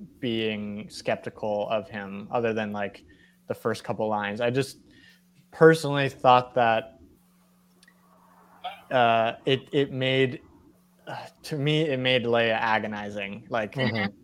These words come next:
Speaker 1: I was like, "Oh my gosh, like, Obi-Wan's here to save her." And, you know,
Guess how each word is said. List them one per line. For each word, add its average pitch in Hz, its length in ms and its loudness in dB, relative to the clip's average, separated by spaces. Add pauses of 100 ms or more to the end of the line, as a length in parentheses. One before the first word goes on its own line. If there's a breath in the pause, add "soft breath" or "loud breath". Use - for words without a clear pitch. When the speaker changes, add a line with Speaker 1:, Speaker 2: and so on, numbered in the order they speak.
(140)
Speaker 1:
I 123 140 2
was 127 240 2
like, 110 400 0 (120)
"Oh 135 240 -4
my 107 260 -4
gosh, 110 420 2
like, 107 280 -6 (880)
Obi-Wan's 139 460 2
here 131 140 -2
to 110 80 -4
save 127 400 4
her." 113 280 0
And, 110 580 -8
you 123 160 -8
know, 104 360 -8